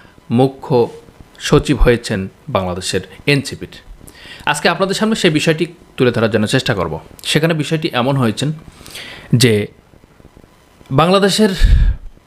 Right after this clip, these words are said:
লালমনিরহাটে পাটগ্রাম উপজেলার একটি অংশে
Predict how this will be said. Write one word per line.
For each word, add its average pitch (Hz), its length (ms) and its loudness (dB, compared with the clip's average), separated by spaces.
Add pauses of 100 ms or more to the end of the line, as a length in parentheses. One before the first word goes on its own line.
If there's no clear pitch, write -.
লালমনিরহাটে 131 800 0 (720)
পাটগ্রাম 160 640 0 (120)
উপজেলার 117 440 -2 (680)
একটি 143 240 -4
অংশে 123 500 -4